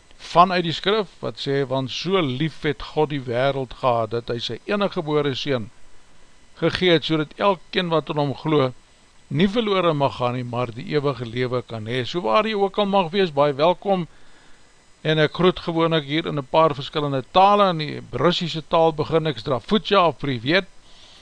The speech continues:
En dan ook daar in die Arabiese tale, Salam Aleikum, of 'n mens het ook, eh, keuse om byvoorbeeld te sê Merhaban, afhangende van wat te streek 'n mens jouself bevind, of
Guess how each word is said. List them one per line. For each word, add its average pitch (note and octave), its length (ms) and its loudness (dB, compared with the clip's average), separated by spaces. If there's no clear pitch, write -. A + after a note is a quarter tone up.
En D#3+ 320 2
dan D#3 200 0
ook D#3+ 220 -2
daar D3 300 4
in D3+ 80 -8
die D#3+ 80 -6
Arabiese E3+ 640 2
tale, E3 400 4
Salam C3+ 560 2
Aleikum, F#3+ 680 0
of E3 360 2
'n D3+ 80 -4
mens D#3+ 320 0
het D3+ 240 -2
ook, F3 200 0
eh, D3 180 -4
keuse E3 380 0
om D3 440 -4
byvoorbeeld D3+ 680 2
te D3+ 140 0
sê D3+ 200 2
Merhaban, C#3 840 4
afhangende C#3+ 560 -2
van C3+ 240 -8
wat B2 200 -6
te - 80 -12
streek F#3 340 -4
'n F#3+ 80 -2
mens F3 220 -4
jouself D3 380 -2
bevind, C3+ 460 -4
of E3 280 6